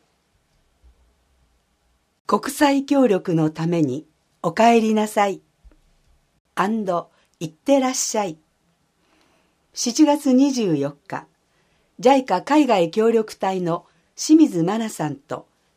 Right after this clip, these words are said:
西岡和さんが市役所を訪問しました。清水さんはドミニカ共和国で二年間、現地の観光関係の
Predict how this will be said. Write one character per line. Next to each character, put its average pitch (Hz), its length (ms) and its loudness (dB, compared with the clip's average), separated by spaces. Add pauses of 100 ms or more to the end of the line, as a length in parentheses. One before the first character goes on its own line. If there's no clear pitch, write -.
(260)
西 190 320 0
岡 254 280 0
和 202 140 -4 (220)
さ 202 180 -4
ん 185 140 -4
が 165 180 -4 (380)
市 - 160 -2
役 269 180 0
所 202 340 2
を 156 60 0
訪 170 220 2
問 175 300 -2
し 156 180 -6
ま 139 160 -10
し - 160 -6
た。 - 180 -18 (1300)
清 - 200 2
水 311 220 4
さ 190 220 -4
ん 165 80 -4
は 139 260 -4 (160)
ド 180 100 -4
ミ 254 140 2
ニ 311 140 8
カ 254 180 -2
共 226 260 2
和 208 140 0
国 170 340 -6
で 123 300 -12
二 160 140 -2
年 214 240 -2
間、 - 260 -16 (800)
現 254 260 2
地 175 200 -8
の 135 220 -4 (360)
観 294 220 0
光 285 280 0
関 254 220 0
係 180 260 -2
の 139 300 -4